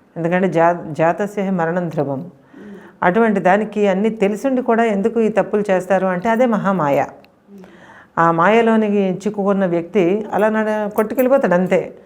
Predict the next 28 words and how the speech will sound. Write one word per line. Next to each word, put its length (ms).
కనుక 200
ఈ 220
దింపుడు 340
కళ్ళెం 320
గురించిన 300
ఈ 100
ఆసక్తికరమైన 760
విషయాలని 500
మీరు 240
కూడా 440
ఇంట్రెస్ట్గా 640
విన్నారని, 640
మ్, 640
నేను 180
భావిస్తూ 600
మీకు 300
ఈ 100
వీడియో 280
నచ్చితే 580
తప్పకుండా 400
ఒక 120
లైక్ 360
చేయండి. 340
అట్లాగే 560
మన 140
ఛానల్ని 640
మీ 120
సబ్స్క్రిప్షన్స్తోనూ, 1080